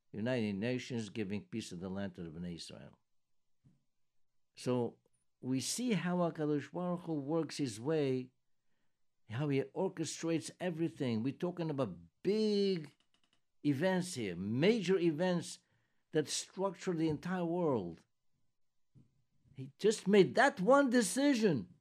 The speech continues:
for the Sultan of the Ottoman Empire to choose one path instead of the other.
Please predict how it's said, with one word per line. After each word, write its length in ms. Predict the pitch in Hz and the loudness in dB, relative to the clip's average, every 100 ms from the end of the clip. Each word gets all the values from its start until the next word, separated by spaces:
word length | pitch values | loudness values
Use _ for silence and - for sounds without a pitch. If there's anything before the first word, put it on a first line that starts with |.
| _ _ _ _ _ _ _ _ _ _ _ - | _ _ _ _ _ _ _ _ _ _ _ -4
for 140 | 143 | 2
the 140 | 147 | 4
Sultan 640 | 143 - 147 147 190 220 208 | 2 2 2 2 2 2 2
of 120 | 180 | 2
the 80 | 175 | 2
Ottoman 500 | 185 180 165 185 160 | 2 0 -2 0 0
Empire 480 | 139 160 170 135 - - | -2 -2 0 -2 -4 -8
to 100 | 127 | -6
choose 340 | - 180 120 | 0 0 2
one 240 | 147 165 | 0 -2
path 300 | 151 160 139 | 0 0 0
instead 300 | 120 - 143 | -4 -4 -2
of 100 | 135 | -2
the 140 | 113 113 | -4 -4
other. 280 | 131 90 | -6 -10